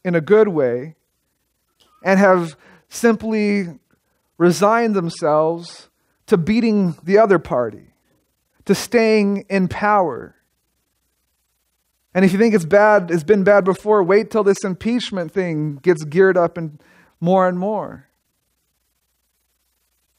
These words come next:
We just hear these criticisms back and forth, complaints back and forth, conflict back and forth. The Republicans accusing the Democrats of, of being crazy witch hunters.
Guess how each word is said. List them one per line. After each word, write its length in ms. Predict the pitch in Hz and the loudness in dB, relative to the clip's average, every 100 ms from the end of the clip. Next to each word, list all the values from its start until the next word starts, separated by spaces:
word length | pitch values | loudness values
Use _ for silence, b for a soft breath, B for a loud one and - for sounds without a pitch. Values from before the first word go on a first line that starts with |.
| _ - | _ 0
We 260 | 190 208 165 | 2 2 0
just 200 | 160 196 | 0 0
hear 240 | - 240 226 | 2 2 2
these 140 | 185 | 0
criticisms 840 | - 254 247 240 220 175 156 143 | -2 0 2 2 2 2 -2 -6
back 360 | 131 202 220 220 | -2 0 0 -2
and 140 | 185 | -4
forth, 320 | - 214 208 202 | -6 -2 -2 -2
complaints 640 | 175 - 226 233 214 - | -8 -4 -2 -2 -4 -4
back 260 | 202 196 196 | -2 -2 -4
and 100 | 180 | -6
forth, 240 | 190 165 | -6 -6
conflict 600 | - 220 226 - 180 - | -4 -2 -2 -4 -6 -4
back 260 | 202 196 196 | -4 -4 -6
and 140 | 170 | -10
forth. 440 | - 208 190 143 - _ _ _ _ _ _ _ | -8 -6 -6 -6 -12 _ _ _ _ _ _ _
The 80 | 190 | 2
Republicans 720 | 196 233 233 226 - 202 185 | 4 4 4 4 2 0 0
accusing 460 | 196 - 233 214 185 | -4 0 0 0 -2
the 60 | |
Democrats 680 | 170 226 220 220 196 190 - | 2 2 2 0 0 0 -2
of, 260 | 190 170 151 B B B | 0 0 -4 B B B
of 180 | 185 170 | 0 0
being 280 | 190 214 196 | 0 -2 -2
crazy 520 | - 233 233 190 214 | 0 0 0 -4 -4
witch 320 | 175 208 233 | 2 2 2
hunters. 800 | 220 185 175 143 123 - - _ | -2 -2 -4 -8 -10 -18 -20 _